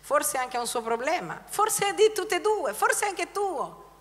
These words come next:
Ma secondo la Bibbia, noi che siamo credenti dobbiamo voler sempre risolvere le cose. Solo che a volte, dì alla persona che è vicino a te,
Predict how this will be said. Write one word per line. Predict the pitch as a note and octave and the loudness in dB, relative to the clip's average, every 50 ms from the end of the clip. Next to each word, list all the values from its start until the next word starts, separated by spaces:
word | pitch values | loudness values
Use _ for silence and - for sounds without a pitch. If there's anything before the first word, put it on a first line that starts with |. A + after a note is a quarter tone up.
| _ _ _ _ _ _ _ _ _ _ _ _ _ _ - | _ _ _ _ _ _ _ _ _ _ _ _ _ _ -18
Ma | - G3+ G3+ | -14 -10 -8
secondo | G3+ - G#3 G3 G#3 - C#4 D#4 E4 D#4+ C#4+ | -8 -8 -8 -8 -6 -6 -6 -6 -4 -6 -6
la | A#3 G#3 G3+ | -6 -6 -8
Bibbia, | G3 G3+ A#3+ B3 A#3 G3 F#3+ F#3 | -8 -12 -14 -14 -12 -10 -8 -8
noi | F#3 G3 G#3 A#3 D#4+ G#4 A4+ G#4+ F#4 | -8 -6 -4 -2 0 0 0 0 -2
che | - C4+ | -4 -6
siamo | C4 - A#3+ A3 G#3+ | -6 -6 -6 -6 -8
credenti | G#3+ - G#3 G3+ G3+ G#3+ A3 A3 - G#3+ | -8 -8 -10 -8 -6 -8 -8 -8 -12 -12
dobbiamo | G3 F#3+ F3+ F#3 F#3 F#3 F#3 | -10 -8 -6 -6 -6 -6 -8
voler | F3 F3 F3 F#3 F#3+ F#3 F#3 | -8 -8 -8 -6 -8 -6 -4
sempre | - - - - - - - F4 F4+ F4+ F4 E4+ E4 - - E4 E4 D#4+ - - | -4 -2 -2 -2 -2 -2 -4 -4 -4 -4 -4 -6 -8 -8 -6 -8 -8 -8 -10 -12
risolvere | A3 A3+ A3+ G3+ G3 E3+ D#3+ D#3+ D#3+ E3 D#3+ D#3+ | -12 -10 -8 -8 -8 -8 -8 -10 -12 -12 -10 -10
le | D3+ D3 D3+ - | -10 -10 -12 -14
cose. | - - - - - - - - - _ _ _ _ _ _ _ _ _ _ _ _ _ _ _ _ _ _ | -14 -16 -16 -14 -12 -14 -14 -14 -16 _ _ _ _ _ _ _ _ _ _ _ _ _ _ _ _ _ _
Solo | - - - - F3+ F3 F3 | -10 -8 -6 -6 -4 -4 -4
che | F3 F3 - | -4 -4 -6
a | G#3+ | -6
volte, | G#3+ G3+ F3+ D#3+ D#3+ E3+ F3 E3+ F3 F3 | -2 -2 -2 -2 -2 -6 -8 -10 -10 -10
dì | F#3 G3 | -6 -6
alla | F#3+ F3 E3+ | -6 -6 -6
persona | E3+ F3 E3+ - E3+ D#3+ D#3+ | -8 -8 -10 -8 -8 -10 -12
che | D#3 | -12
è | D3+ | -12
vicino | D3+ D3 - - D#3 D#3+ | -12 -12 -12 -12 -12 -12
a | |
te, | D#3 - - | -12 -14 -16